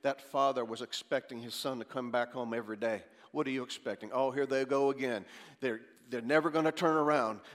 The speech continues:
They're, they're just in bad shape. Wait a minute. They need you not to forget. They need you not to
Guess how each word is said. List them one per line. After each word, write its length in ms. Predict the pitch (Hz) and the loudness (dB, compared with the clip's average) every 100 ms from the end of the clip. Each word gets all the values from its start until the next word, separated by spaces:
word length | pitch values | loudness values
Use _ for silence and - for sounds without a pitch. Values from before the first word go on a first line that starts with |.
| - | -2
They're, 120 | 151 | -2
they're 180 | 143 151 | 4 2
just 300 | 143 - - - _ _ | 2 -4 -8 -14 _ _
in 140 | 151 143 | -4 4
bad 300 | 160 160 160 | 6 6 6
shape. 300 | - 165 123 - - 160 | 0 0 0 -8 -16 0
Wait 160 | 160 | 2
a 40 | 151 | 2
minute. 240 | 120 107 - - _ 117 | -2 -4 -12 -20 _ -2
They 240 | 165 202 | 2 2
need 440 | 190 170 175 175 135 | 2 2 2 0 -2
you 260 | 135 127 | -2 0
not 280 | 131 143 139 | 4 4 4
to 80 | 127 | -4
forget. 440 | - 131 123 139 - - _ _ _ _ _ _ _ _ | -6 -10 0 0 0 -16 _ _ _ _ _ _ _ _
They 200 | 143 180 | 4 6
need 320 | 180 180 175 | 6 4 4
you 120 | 151 143 | 0 0
not 460 | 143 147 160 - | 4 4 4 -4
to 300 | - 131 117 | -4 -4 -4